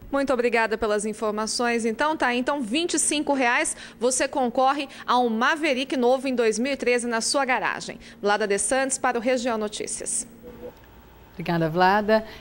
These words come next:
Speaker 2: E se você quiser tentar a sorte comprando um dos números para concorrer ao carro,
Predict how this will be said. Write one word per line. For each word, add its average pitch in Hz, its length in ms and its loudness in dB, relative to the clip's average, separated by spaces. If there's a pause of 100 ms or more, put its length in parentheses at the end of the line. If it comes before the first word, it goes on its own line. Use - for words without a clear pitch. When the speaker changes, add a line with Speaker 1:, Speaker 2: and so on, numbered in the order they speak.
(100)
Speaker 2:
E 214 160 2
se 220 140 -2
você 240 220 2
quiser 262 260 4
tentar 254 320 6
a 233 80 6
sorte 240 460 6
comprando 240 480 0
um 370 100 4
dos 349 180 4
números 277 440 4
para 214 180 6
concorrer 202 460 0
ao 214 100 6
carro, 220 480 8